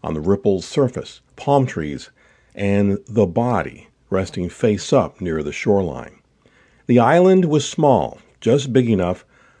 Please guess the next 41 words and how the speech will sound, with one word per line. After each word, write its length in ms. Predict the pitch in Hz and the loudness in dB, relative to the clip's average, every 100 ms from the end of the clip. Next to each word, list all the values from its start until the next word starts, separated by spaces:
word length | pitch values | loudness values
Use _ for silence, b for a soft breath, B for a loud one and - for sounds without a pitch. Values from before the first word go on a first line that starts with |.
| b | b
for 120 | 151 | 2
the 120 | 139 | 4
new 160 | 151 180 | 6 4
day's 340 | 170 165 156 | 6 4 4
sunlight 600 | - 185 170 120 69 71 | 0 2 4 2 -2 -8
to 80 | - | -12
spread 480 | - - 120 123 123 | -14 -8 2 4 6
over 220 | 131 117 | 6 4
the 140 | 117 113 | 2 0
entire 400 | 117 123 131 127 | 0 -2 0 -2
place 460 | - 139 151 135 | 0 0 0 -2
within 380 | 135 123 127 135 | 0 2 2 0
minutes. 560 | 139 107 - - - _ _ b b b b b b | 0 -2 -4 -18 -20 _ _ b b b b b b
A 80 | 85 | -10
tall 340 | - 123 120 | -2 2 2
kapok 540 | 120 151 143 131 87 | 2 -2 2 0 0
tree 440 | - - 87 80 69 | -4 -6 -4 -6 -10
stood 360 | - - 131 | -10 0 2
in 100 | 120 | 4
the 80 | 110 | 2
middle 400 | 113 160 123 110 b b b | 4 4 4 2 b b b
of 100 | - | -6
a 60 | 107 | -6
strand 420 | - 139 139 143 | -2 2 4 4
of 100 | 135 | 0
palm 320 | - 165 160 | -2 0 0
trees 440 | 147 110 82 73 78 | 0 -2 -2 -4 -8
and 120 | 80 | -8
thick 200 | - 82 | -6 -6
brush. 580 | 80 101 85 - - - _ _ b b - | -2 -2 -4 -10 -18 -20 _ _ b b 0
Branches 500 | 123 151 160 139 110 | 4 4 4 2 0
from 200 | - 110 | 0 0
the 80 | 98 | 0
kapok 580 | - 165 - 98 85 - b b | -2 -4 -2 -6 -6 -8 b b
bent 340 | 113 151 165 165 | 0 2 2 0
in 100 | 139 | 0
different 300 | 151 151 131 | 0 0 0
directions, 760 | 131 135 135 - 71 - - - | 4 4 2 -4 -14 -14 -20 -10
gnarled 460 | 104 95 104 95 | -2 0 2 0
and 140 | 87 76 | -4 -10
thick. 420 | - 107 - - | -2 -2 -2 -16